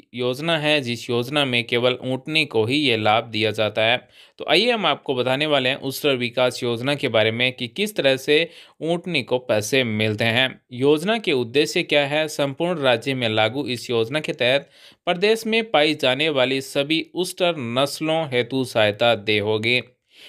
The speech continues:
यानी कि योजना का लाभ है, वो दो हज़ार सोलह के बाद में शुरू किया गया है, और इसके बाद उत्पन्न नर या फिर मादा बच्चे, यानी कि टोडिया पर ये लाभ दिया जाता है,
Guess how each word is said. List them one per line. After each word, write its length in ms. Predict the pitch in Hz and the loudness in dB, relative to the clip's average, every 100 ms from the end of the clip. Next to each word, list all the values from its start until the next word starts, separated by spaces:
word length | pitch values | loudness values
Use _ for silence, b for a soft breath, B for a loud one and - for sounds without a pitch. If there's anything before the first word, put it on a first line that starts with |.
| B 165 | B -2
यानी 180 | 185 | 0
कि 180 | 208 190 | 0 2
योजना 400 | 139 147 160 185 | 4 4 2 -4
का 160 | 175 143 | 0 2
लाभ 280 | 135 143 135 | 4 2 0
है, 120 | 156 | -2
वो 160 | 165 | 0
दो 220 | 117 123 131 | 0 -2 -2
हज़ार 400 | 127 113 123 120 | -4 0 0 0
सोलह 420 | 117 - 135 139 | -4 -4 0 0
के 140 | 127 113 | 0 -2
बाद 320 | 107 107 110 | 2 0 0
में 120 | 113 | -6
शुरू 280 | 107 135 170 | -4 -2 -2
किया 200 | 165 151 | 2 2
गया 180 | 135 143 | 4 0
है, 140 | 180 b b b b | 0 b b b b
और 180 | 175 165 | -4 -2
इसके 360 | 196 220 - 143 | -2 -4 -4 0
बाद 340 | 120 131 131 - | 4 2 2 -6
उत्पन्न 420 | 147 - 139 120 | -10 -8 -6 -2
नर 220 | 120 131 | 0 0
या 180 | 123 120 | 0 0
फिर 180 | 131 120 | -2 -4
मादा 440 | 113 117 117 127 | -2 0 2 2
बच्चे, 460 | 113 117 113 131 120 | 2 -2 -2 -2 -2
यानी 280 | 110 123 135 | 0 -2 -2
कि 120 | 151 | -4
टोडिया 460 | 147 117 117 127 117 | -2 -2 2 2 2
पर 180 | 117 | -2
ये 160 | 110 131 | 0 0
लाभ 260 | 139 107 101 | 2 2 0
दिया 220 | 104 113 | 2 2
जाता 280 | 107 107 117 | 2 2 4
है, 180 | 123 | 2